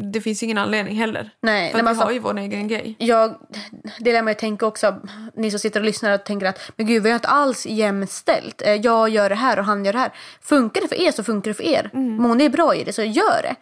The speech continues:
Speaker 1: Mm.
Speaker 2: Man behöver inte dela upp det på så pass ba-, alltså bara för att det, man ska på något
Speaker 1: Mm.
Speaker 2: sätt. Utan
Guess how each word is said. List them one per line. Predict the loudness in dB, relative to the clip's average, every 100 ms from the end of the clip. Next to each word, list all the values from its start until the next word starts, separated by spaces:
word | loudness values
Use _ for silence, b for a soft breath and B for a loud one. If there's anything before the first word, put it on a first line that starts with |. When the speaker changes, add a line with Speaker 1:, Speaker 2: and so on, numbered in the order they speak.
| B -8
Speaker 1:
Mm. | 0
Speaker 2:
Man | 2 2
behöver | 2 4 4
inte | 4 2
dela | 0 2
upp | 2 0 -2
det |
på | -2 0
så | 0 0
pass | -2 -2
ba-, | 2 2
alltså | 2 0
bara | 2 2
för | 0
att | -4
det, | -6 -2
man | -2
ska | -2 -8 0 2 2
på | -2 -6
något | -4
Speaker 1:
Mm. | -6
Speaker 2:
sätt. | -6
Utan | -2 -2 -2